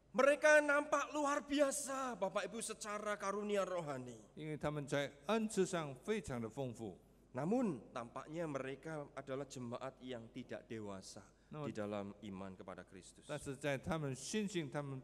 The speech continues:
Speaker 2: 并不是一个成熟的信徒。
Speaker 1: Paulus berkata kepada mereka di dalam satu Korintus pasal tiga ayat satu bahwa mereka tidak dewasa.
Speaker 2: 保罗在第三章第一节讲说，他们是一个不成熟的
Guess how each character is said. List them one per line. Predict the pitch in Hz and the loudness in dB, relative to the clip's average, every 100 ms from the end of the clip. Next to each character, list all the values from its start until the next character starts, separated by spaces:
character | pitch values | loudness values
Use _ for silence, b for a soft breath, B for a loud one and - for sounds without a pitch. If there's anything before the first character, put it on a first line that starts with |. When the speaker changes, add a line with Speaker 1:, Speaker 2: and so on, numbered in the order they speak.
| - | -10
Speaker 2:
并 | 214 196 196 | -10 -4 0
不 | |
是 | 190 185 | 2 2
一 | 165 | 0
个 | 147 135 | 2 0
成 | - - 107 110 | 0 -4 -2 -2
熟 | - 202 | 2 4
的 | 143 | 2
信 | 117 143 120 | 0 0 -2
徒。 | 98 95 85 - - - | -4 -8 -8 -12 -20 -12
Speaker 1:
Paulus | - 170 233 | -4 0 0
berkata | 190 165 190 190 | 0 -2 -4 -4
kepada | 202 185 185 175 | -4 -4 -2 -2
mereka | 175 190 185 196 | -2 -2 0 0
di | 160 | 2
dalam | 160 165 | 2 0
satu | 202 | -4
Korintus | 196 190 196 196 | -2 0 0 -2
pasal | - 185 180 175 | -4 -4 -4 -4
tiga | 185 180 165 | -4 -2 -2
ayat | 170 | -2
satu | - 180 170 185 | -4 -6 -4 0
bahwa | 165 170 | 2 2
mereka | 175 190 185 190 - 185 185 - | 2 0 -2 -6 -6 -6 -6 -4
tidak | - 233 214 185 160 | 0 2 2 2 4
dewasa. | 165 151 127 120 120 90 90 - - - _ - | 4 4 2 -2 -8 -10 -16 -20 -20 -20 _ -8
Speaker 2:
保 | 113 120 | -4 0
罗 | 156 | 0
在 | 165 151 | 0 -2
第 | 143 | -2
三 | 151 170 175 | -4 -2 -2
章 | 165 156 | -2 -4
第 | 135 160 | -2 -6
一 | |
节 | 151 160 123 | -2 -2 -2
讲 | - 113 113 | -2 -4 -4
说， | 107 147 135 120 | -4 -4 -2 -4
他 | - 131 | -8 -8
们 | 123 | -8
是 | 127 131 | -10 -10
一 | |
个 | 127 | -8
不 | 127 - - 226 | -10 -8 -2 0
成 | 175 - 104 101 | 0 -4 -6 -4
熟 | 143 | -4
的 | 110 104 | -4 -6